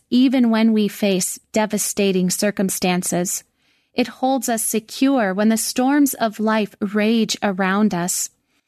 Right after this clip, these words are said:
It carries us through living in a world that puts God last.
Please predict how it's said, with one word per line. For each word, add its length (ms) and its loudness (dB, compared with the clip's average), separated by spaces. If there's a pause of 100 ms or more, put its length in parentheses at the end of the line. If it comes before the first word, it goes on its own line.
(220)
It 180 -2
carries 460 0
us 220 -4
through 400 0
living 400 2
in 120 2
a 80 2
world 580 -2
that 220 -4
puts 320 -4
God 540 -2 (140)
last. 840 -2